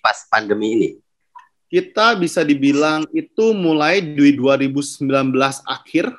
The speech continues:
Speaker 2: aplikasi
Speaker 1: Mhm.
Speaker 2: kita baru jadi dan kita baru seriuskan. Tapi bisa dibilang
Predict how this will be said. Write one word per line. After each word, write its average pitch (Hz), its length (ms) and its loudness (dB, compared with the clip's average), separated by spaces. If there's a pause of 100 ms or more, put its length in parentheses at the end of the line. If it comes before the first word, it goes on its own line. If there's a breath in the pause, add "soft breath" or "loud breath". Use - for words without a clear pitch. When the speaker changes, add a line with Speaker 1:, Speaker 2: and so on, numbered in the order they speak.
(100)
Speaker 2:
aplikasi 139 480 -4
Speaker 1:
Mhm. 104 160 0
Speaker 2:
kita 143 160 -2
baru 131 180 -8
jadi 117 320 -2 (140)
dan 131 160 -2
kita 131 180 -4
baru 127 240 -4
seriuskan. 127 800 -6 (380)
Tapi 151 300 -4
bisa 160 160 -2
dibilang 151 400 0